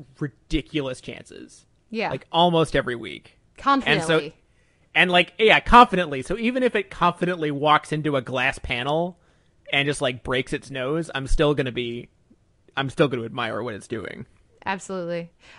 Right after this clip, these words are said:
Speaker 2: Well, talking about taking chances and confidence, uh, Hannibal's not a show lacking in confidence. How did, uh, And the Beast from the Sea work for you?
Speaker 1: Uh, I'll,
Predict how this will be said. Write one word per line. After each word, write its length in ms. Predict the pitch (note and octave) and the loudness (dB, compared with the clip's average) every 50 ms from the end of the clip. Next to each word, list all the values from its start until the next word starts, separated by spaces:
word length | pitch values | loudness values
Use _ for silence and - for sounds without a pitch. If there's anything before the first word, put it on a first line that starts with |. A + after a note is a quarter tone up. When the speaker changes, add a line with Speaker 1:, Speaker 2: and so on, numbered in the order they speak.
| - | -8
Speaker 2:
Well, 260 | - A#3 B3 B3 A3 A3 - | -2 0 2 2 0 -2 -4
talking 360 | - C4+ B3+ A#3+ G#3 A#3+ A3+ | -2 2 2 2 2 0 -2
about 340 | A3 G#3+ G#3+ G3+ G3+ F#3+ F#3+ | 0 2 4 4 2 2 -2
taking 320 | - - - G#3 F#3 G3 G3 | -8 -12 -10 -8 -8 -8 -6
chances 640 | - D#4 D4+ D4 D4 B3+ C#4+ C4+ C4 B3 A3+ G3 | -4 -2 -2 -2 -2 -2 -2 -2 -2 -2 -4 -4
and 360 | A3 G3+ F#3+ F#3 F3+ E3+ G3 | -6 -6 -6 -6 -8 -10 -12
confidence, 640 | - G3+ G#3 C4+ C4 A3 A3+ A#3 A3+ A3 G#3+ G3 - | -10 -6 -4 -2 -2 0 2 2 2 2 0 -2 -4
uh, 200 | - G#3+ A3+ G#3+ | 0 2 2 2
Hannibal's 440 | A3+ D#4+ E4 D#4+ D4+ C4+ C4 B3 A3+ | 2 2 2 0 0 2 0 0 0
not 180 | A#3 A#3 A3+ G#3+ | 0 0 0 0
a 40 | G#3 | 0
show 160 | - G#3+ G3 | -2 -4 -2
lacking 300 | F#3 F3 E3 - E3+ D3+ | -2 -2 -4 -4 -6 -12
in 80 | C#3 | -12
confidence. 520 | - - F#2 B2+ - - - C3+ C#3+ F3 - | -10 -10 -10 -10 -10 -12 -12 -12 -12 -12 -12
How 280 | G#3+ G3+ A3 A3 A#3 | -4 2 4 4 4
did, 340 | A#3 C4+ B3+ A#3+ A#3 A3 G3+ | 6 4 4 4 4 2 2
uh, 40 | G3+ | 0
And 340 | D3 C#3+ - F#3 F#3+ G#3 G3 | -2 -2 -2 -2 -4 -4 -4
the 60 | G3 | -4
Beast 320 | G#3 G#3+ G#3 - - - | -4 -6 -6 -6 -10 -14
from 180 | - - A3 G3+ | -12 -10 -8 -6
the 80 | F#3+ F3+ | -6 -6
Sea 380 | - - G3+ F#3 F3+ E3+ F3+ | -8 -8 -8 -8 -8 -8 -8
work 240 | F3 - E3+ E3+ _ | -8 -8 -10 -10 _
for 100 | - F3+ | -12 -14
you? 300 | C3+ B2+ B2 D#3+ G3 F#3 - _ _ _ _ _ _ _ _ _ _ _ _ _ _ _ _ _ _ _ _ _ _ _ _ _ - | -10 -10 -8 -10 -10 -12 -16 _ _ _ _ _ _ _ _ _ _ _ _ _ _ _ _ _ _ _ _ _ _ _ _ _ -6
Speaker 1:
Uh, 280 | D3+ D#3 D#3+ D#3+ E3 E3 - | -2 0 0 0 0 -2 0
I'll, 240 | E3+ F3 F#3 F3 | 2 2 2 0